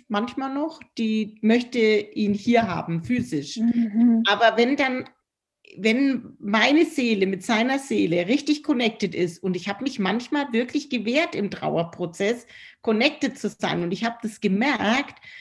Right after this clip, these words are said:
Speaker 1: dann musste ich schon lachen. Äh, das war ein dröhnendes Lachen, <laughs> dass ich gedacht hab, "Oh je, Marion, ich wehr mich jetzt komplett mit Haut und Haaren dagegen." Es ist nichts verkehrt gerade. Es ist alles
Speaker 2: Mhm.
Speaker 1: richtig und trotzdem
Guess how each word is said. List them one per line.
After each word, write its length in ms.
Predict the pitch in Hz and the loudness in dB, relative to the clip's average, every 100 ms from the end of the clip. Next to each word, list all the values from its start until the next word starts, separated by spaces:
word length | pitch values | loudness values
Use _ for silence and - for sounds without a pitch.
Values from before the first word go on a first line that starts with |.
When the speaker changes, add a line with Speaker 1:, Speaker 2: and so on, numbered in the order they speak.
| - - | -20 -6
Speaker 1:
dann 220 | 202 196 | 0 2
musste 320 | 208 311 - 311 | 4 2 0 2
ich 240 | 302 - | 2 0
schon 180 | 311 269 | 2 4
lachen. 560 | 277 302 254 180 170 _ _ _ _ _ _ _ | 4 0 -2 -4 -4 _ _ _ _ _ _ _
Äh, 140 | 214 226 - | 2 2 2
das 200 | 247 240 | 0 2
war 120 | 240 | 0
ein 160 | 226 220 | 2 0
dröhnendes 680 | - 240 302 403 392 262 214 | 2 2 4 4 2 -2 0
Lachen, 600 | 220 320 - 254 254 247 311 - | 2 2 -2 0 0 0 -4 -4
<laughs> 120 | - | -14
dass 160 | 233 - | -12 -6
ich 180 | 247 - | -8 -4
gedacht 460 | 202 262 254 - - 302 | -4 -2 -4 -4 -6 -2
hab, 200 | - - | -2 0
"Oh 120 | 226 | 0
je, 460 | 202 170 269 - - 392 381 339 240 | 0 -2 -4 -4 -6 -4 -4 -6 -6
Marion, 560 | 240 311 - 247 165 170 294 285 240 - _ | 0 0 0 -2 -4 -4 -4 -4 -8 -12 _
ich 320 | - 403 214 | 4 4 4
wehr 200 | 233 254 | 4 6
mich 240 | 240 269 - | 6 2 2
jetzt 280 | 180 175 | -2 -2
komplett 480 | - 190 165 196 226 | -4 -2 0 0 2
mit 200 | 220 214 | 0 2
Haut 260 | 220 254 294 | 2 0 0
und 160 | 302 220 | 0 0
Haaren 280 | 202 208 214 | 0 2 2
dagegen." 580 | 185 180 175 170 165 - | 0 0 -2 -2 -6 -4
Es 180 | 190 - | -6 0
ist 460 | 240 277 - - | 0 0 -8 -2
nichts 600 | 214 247 247 - - - _ _ | 0 0 -4 -16 -20 -20 _ _
verkehrt 600 | 262 254 339 339 - - | -10 -6 -4 -4 -6 -10
gerade. 420 | 156 151 156 - | -6 -6 -6 -10
Es 140 | 160 | -10
ist 180 | 180 214 | -8 -4
alles 260 | 180 170 208 | -4 -4 -2
Speaker 2:
Mhm. 20 | |
Speaker 1:
richtig 420 | 226 240 320 320 | -4 -2 -4 -4
und 160 | 180 - | -8 0
trotzdem 520 | 202 202 - 247 | -2 0 -2 -2